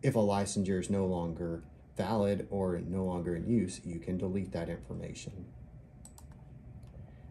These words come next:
Any professional certifications you hold, you can also add or manage in this same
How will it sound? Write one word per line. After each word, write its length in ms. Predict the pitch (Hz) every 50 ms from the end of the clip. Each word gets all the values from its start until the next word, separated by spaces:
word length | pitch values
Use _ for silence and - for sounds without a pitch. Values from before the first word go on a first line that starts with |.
| - - - -
Any 180 | 110 110 107
professional 520 | 104 - 104 90 - 113 107 - - 101 92
certifications 920 | - - 98 92 90 90 92 - - - - 123 135 - - 101 92 87 85
you 260 | 87 85 90 - - -
hold, 360 | 85 85 82 87 98 110 - - - - -
you 120 | - 92 92
can 180 | 92 - 90 -
also 580 | - 107 117 113 - - 95 87 85 90 - - - - - - - - -
add 420 | 92 90 90 85 85 85 - - - - - - - -
or 180 | - 95 95 98
manage 540 | 101 95 92 92 90 90 87 90 87 - -
in 160 | - 104 92 90
this 160 | 90 92 -
same 440 | - - 90 87 87 87 87 87